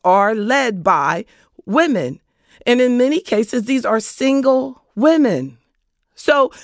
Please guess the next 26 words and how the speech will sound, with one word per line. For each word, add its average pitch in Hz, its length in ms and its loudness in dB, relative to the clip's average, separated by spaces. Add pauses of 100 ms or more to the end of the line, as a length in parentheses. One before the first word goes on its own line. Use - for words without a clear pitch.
(100)
if 226 160 -2
we're 330 300 -2
not 277 320 0
financially 233 640 -4
responsible, 185 960 -4 (240)
then 285 200 2
we're 285 140 2 (100)
impacting 330 1000 0 (180)
everybody. 311 840 -2
You're 285 260 0
impacting 262 580 -2 (120)
all 330 380 2
of 233 140 -2
your 208 100 -4
children. 285 640 0 (340)
You're 233 200 0
impacting 233 760 -2 (300)
each 185 280 -8
other. 285 540 2
We're 226 240 2
impacting, 233 720 -2 (320)
you 208 120 -6
know, 196 120 0
the, 180 220 -2 (260)
the - 180 2
Afroeconomics 254 1160 0